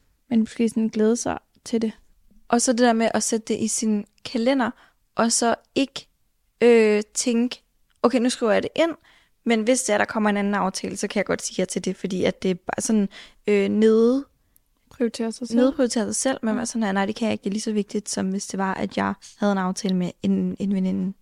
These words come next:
Speaker 1: Mm. Og jeg tror, der er mange, der tænker, at de ikke har brug for det. Tror du ikke?
Speaker 2: Jo, og især dem, som der lader op med andre.
Speaker 1: Ja.
Speaker 2: Jeg tror, men det er jo det, det er jo, det er jo næsten mest dem, det er til,
Speaker 1: Mm.
Speaker 2: den her episode.
Speaker 1: Ja, men også
Speaker 2: Selvom at det er måske mærkeligt for os at udtale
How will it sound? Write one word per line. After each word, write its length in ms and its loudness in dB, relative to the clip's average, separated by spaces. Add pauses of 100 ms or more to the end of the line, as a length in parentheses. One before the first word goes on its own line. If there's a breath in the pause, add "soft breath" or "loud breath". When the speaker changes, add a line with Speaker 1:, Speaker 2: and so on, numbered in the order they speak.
Speaker 1:
Mm. 260 0 (260)
Og 60 0
jeg 120 2
tror, 140 0
der 60 2
er 40 4
mange, 180 0
der 60 -2
tænker, 220 2
at 40 0
de 60 -2
ikke 100 -6
har 40 -2
brug 340 -4
for 180 -6
det. 140 -6 (580)
Tror 120 4
du 60 4
ikke? 200 -2 (400)
Speaker 2:
Jo, 180 8
og 240 0
især 400 0
dem, 220 -2
som 160 -2
der 120 -2
lader 180 -4
op 180 -6
med 160 -4
andre. 240 -6 (100)
Speaker 1:
Ja. 180 2 (640)
Speaker 2:
Jeg 80 -4
tror, 340 -4 (240 soft breath)
men 120 2
det 60 2
er 20 6
jo 220 2
det, 140 -10
det 60 0
er 40 0
jo, 60 -8 (200)
det 60 -4
er 40 0
jo 80 -2
næsten 600 0
mest 260 0
dem, 180 0
det 60 0
er 40 -2
til, 340 -2 (280)
Speaker 1:
Mm. 220 0
Speaker 2:
den 120 2
her 100 2
episode. 460 -6 (160)
Speaker 1:
Ja, 140 -2 (300)
men 100 4
også 100 0
Speaker 2:
Selvom 280 4
at 140 -2
det 60 2
er 40 0
måske 340 -4 (280 soft breath)
mærkeligt 500 2
for 160 -2
os 220 0
at 60 -4
udtale 640 -2